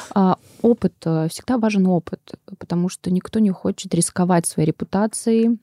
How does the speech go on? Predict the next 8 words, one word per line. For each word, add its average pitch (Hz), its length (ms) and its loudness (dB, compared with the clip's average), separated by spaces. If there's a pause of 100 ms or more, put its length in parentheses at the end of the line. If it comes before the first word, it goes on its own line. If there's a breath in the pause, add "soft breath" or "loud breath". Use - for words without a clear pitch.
деньгами, 196 760 2 (540 soft breath)
картиной, 160 800 0
то 170 140 -6
же 160 100 -8
самое, 156 360 -4
да, 165 160 -2
там. 180 220 -2 (1120 loud breath)
Поэтому 156 920 0